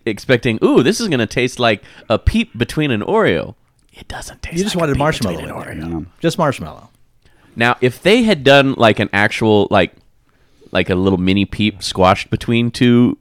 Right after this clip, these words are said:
Speaker 1: like, regular chocolate Oreo cookies, oh, that's the other thing.
Speaker 2: That
Speaker 1: There's a,
Speaker 2: sounds way
Speaker 1: there,
Speaker 2: too complicated for a factory
Speaker 1: there, there
Speaker 2: of Oreo size.
Speaker 1: Oh, no, no, no, no. I'm talking just, like, a little bit of, uh, okay,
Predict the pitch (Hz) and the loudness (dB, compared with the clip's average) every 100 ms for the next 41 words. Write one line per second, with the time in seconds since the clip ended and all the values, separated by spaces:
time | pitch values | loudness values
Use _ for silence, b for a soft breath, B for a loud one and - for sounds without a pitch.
0 | _ 101 80 90 104 104 95 - 87 95 | _ -2 0 0 2 2 2 0 -4 0
1 | 120 131 135 135 147 143 165 - B 110 | 2 4 4 2 -2 0 -4 -4 B 4
2 | 139 - 113 113 98 78 82 107 110 113 | 4 4 4 4 2 -2 2 2 4 0
3 | 113 127 127 123 143 127 117 120 107 117 | 0 4 6 6 6 2 2 -2 -2 -2
4 | 101 110 98 - 101 98 107 107 107 113 | -2 -2 -4 -6 -2 4 6 4 6 6
5 | 107 107 110 101 98 101 90 - _ _ | 6 0 -2 -4 -4 -4 -4 -8 _ _
6 | _ _ _ - 101 107 110 110 107 104 | _ _ _ -2 2 4 4 2 2 0
7 | 95 85 80 101 101 131 113 76 107 110 | 0 0 -4 -4 -2 2 2 0 -2 0
8 | 107 95 98 110 110 95 104 98 90 95 | -2 0 0 2 2 2 2 0 -2 0
9 | 90 87 - - _ _ b b b b | 0 0 -4 -12 _ _ b b b b
10 | 170 156 101 | -2 2 0